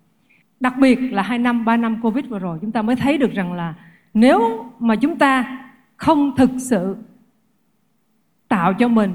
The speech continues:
một cái sự sẵn sàng để hướng đến sự thay đổi, thì chúng ta sẽ rất là dễ lung lay hoặc là cây có thể gãy trong lúc bão dông.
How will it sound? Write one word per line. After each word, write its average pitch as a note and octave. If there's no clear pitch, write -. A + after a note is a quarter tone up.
một F3+
cái C4
sự F#3
sẵn G#3+
sàng B3
để G#3
hướng C#4
đến D#4+
sự A#3+
thay G#3+
đổi, F#3+
thì G3
chúng B3
ta G#3
sẽ E3+
rất D#4
là A3
dễ F3+
lung A#3
lay A#3
hoặc F#3
là F#3+
cây A3+
có A#3
thể A3
gãy F#3
trong A3
lúc A#3
bão E3
dông. G#3